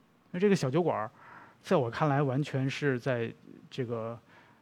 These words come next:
墙上开了个洞而已。然后不时有男人走过来，就是跟老板简单的说两句，然后就会，这老板就紧张兮兮的从柜子下面拿，拿出一瓶劣质的伏特加，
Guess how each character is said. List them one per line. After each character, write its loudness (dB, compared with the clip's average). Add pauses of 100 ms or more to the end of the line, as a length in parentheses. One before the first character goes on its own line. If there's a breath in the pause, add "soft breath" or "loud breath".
(480 soft breath)
墙 -4
上 2
开 0
了 4
个 4
洞 0
而 -6
已。 -14 (480)
然 0
后 4
不 0
时 4
有 6
男 -2
人 0 (440 loud breath)
走 -6
过 -6
来， -4 (200)
就 -12
是 -8 (140)
跟 2
老 4
板 2
简 -2
单 -4
的 0
说 0
两 -4
句， -12 (720 loud breath)
然 -6
后 0
就 2
会， -2 (180 loud breath)
这 -4
老 2
板 -2
就 -2
紧 -6
张 6
兮 0
兮 2
的 6
从 -2
柜 2
子 4
下 0
面 -6
拿， -10
拿 -4
出 -2
一 0
瓶 -2
劣 6
质 0
的 -4
伏 -10
特 0
加， 0